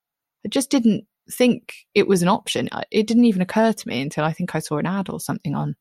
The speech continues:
somewhere online, and I was like, "Oh," you know, and it's like one of those, "Ah," moments of,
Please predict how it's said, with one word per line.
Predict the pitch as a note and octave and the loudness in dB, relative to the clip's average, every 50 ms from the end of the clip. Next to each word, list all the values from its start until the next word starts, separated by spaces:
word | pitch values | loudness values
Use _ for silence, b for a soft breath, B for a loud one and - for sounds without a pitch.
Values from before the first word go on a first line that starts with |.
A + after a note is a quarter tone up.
| _ _ _ _ _ _ _ _ _ _ _ | _ _ _ _ _ _ _ _ _ _ _
somewhere | - - F3 E3 D#3+ D#3+ D3+ D3+ | -4 -2 0 0 2 0 0 0
online, | D3+ D#3 D#3+ D#3+ E3 E3+ E3+ - - | 0 0 0 0 0 -2 -2 -2 -4
and | C#3 C3+ D3 - _ _ _ _ _ _ _ _ _ _ _ _ _ _ - | -4 -4 -4 -6 _ _ _ _ _ _ _ _ _ _ _ _ _ _ -16
I | E3 | -16
was | - - | -12 -10
like, | - - - - | -10 -10 -2 0
"Oh," | F3 G3 A3+ A#3+ G3 D3+ C3 - - _ _ _ _ | 2 4 4 4 4 2 -2 -6 -10 _ _ _ _
you | F3+ | 2
know, | F#3 | 2
and | F#3+ F3+ | 4 2
it's | F3+ - - | 2 0 -6
like | D#3 - | -6 -2
one | F3 E3+ | 0 0
of | D#3+ | 2
those, | D3+ E3 D#3+ - - _ - | 2 2 2 0 -2 _ 0
"Ah," | C4+ C4+ C4+ C4+ C4+ C4+ C4+ C4+ C#4 C4+ C#4+ C#4+ - | 2 4 6 6 6 8 8 8 8 8 6 4 2
moments | - E3 D#3+ D#3 D#3 D#3 C#3+ - - - | 2 2 4 4 2 0 0 -2 0 0
of, | E3 D3 | -2 -2